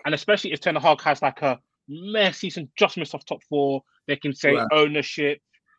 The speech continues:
Speaker 1: ownership takeover looming over the club. Maybe if he gets
Speaker 2: Right.
Speaker 1: some money, da, da, da.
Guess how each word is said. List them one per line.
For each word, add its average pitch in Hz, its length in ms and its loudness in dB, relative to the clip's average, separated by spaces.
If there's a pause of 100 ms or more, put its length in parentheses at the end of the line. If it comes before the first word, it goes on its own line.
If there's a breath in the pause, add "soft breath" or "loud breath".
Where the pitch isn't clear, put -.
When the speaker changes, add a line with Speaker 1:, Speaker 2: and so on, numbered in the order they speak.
(140)
Speaker 1:
ownership 151 600 -2
takeover 156 520 -4
looming 143 420 -2
over 139 220 -4
the 139 80 -4
club. 143 400 -2 (260 soft breath)
Maybe 151 320 0
if 147 80 -10
he 147 140 -4
gets 156 280 0
Speaker 2:
Right. 151 80 0
Speaker 1:
some 139 120 -4
money, 143 480 -2
da, 143 100 -4
da, 139 100 0
da. 131 180 -2